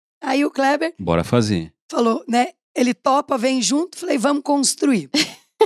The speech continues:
Speaker 1: Construímos quarenta lojas próprias. Só que nós tínhamos um histórico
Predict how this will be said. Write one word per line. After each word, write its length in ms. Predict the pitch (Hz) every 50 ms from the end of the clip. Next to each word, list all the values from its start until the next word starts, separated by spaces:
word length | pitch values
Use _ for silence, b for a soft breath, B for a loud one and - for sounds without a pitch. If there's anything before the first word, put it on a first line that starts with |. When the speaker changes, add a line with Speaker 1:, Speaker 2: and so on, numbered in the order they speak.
| - - 403
Speaker 1:
Construímos 540 | 262 254 320 381 - 254 - 240 240 240 311
quarenta 640 | - 277 247 240 240 254 285 311 320 - - 381
lojas 600 | 359 269 247 233 226 233 226 190 214 214 202 -
próprias. 840 | - _ 320 254 202 196 185 - - 240 233 240 226 220 - - - _ _ _ -
Só 200 | - - 330 330
que 120 | - - 403
nós 240 | 277 262 240 - -
tínhamos 320 | - 262 247 240 226 180
um 80 | 214 208
histórico 840 | 196 - - - - 339 240 233 233 214 202 180 - - 220 170